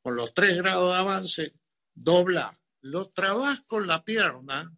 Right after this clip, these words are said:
al volante y con la potencia lo vas llevando todo a Salotto. Cuando termina Salotto, agarrá el volante de vuelta y listo".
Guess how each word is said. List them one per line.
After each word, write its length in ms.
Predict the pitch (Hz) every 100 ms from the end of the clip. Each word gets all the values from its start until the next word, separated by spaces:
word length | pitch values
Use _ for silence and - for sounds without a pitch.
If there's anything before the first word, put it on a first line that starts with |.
| _
al 160 | 123 123
volante 720 | 143 143 120 120 165 202 - _ _ _ _ _ _ _ _ _ _
y 160 | 170 170
con 240 | 214 254
la 160 | 247 233
potencia 760 | 220 226 226 214 - 220 226 - _
lo 160 | - 165
vas 260 | 202 196 180
llevando 720 | 190 202 202 196 226 233 226 _ _ _ _ _ _ _ _
todo 240 | 226 233 190
a 40 |
Salotto. 520 | - 147 131 117 143
Cuando 260 | - 175 180
termina 400 | 226 240 269 254
Salotto, 540 | 240 302 294 320 -
agarrá 320 | 185 185 185 202
el 60 |
volante 360 | 214 220 220 233
de 80 | 247
vuelta 320 | 269 262 233
y 40 |
listo". 260 | 160 123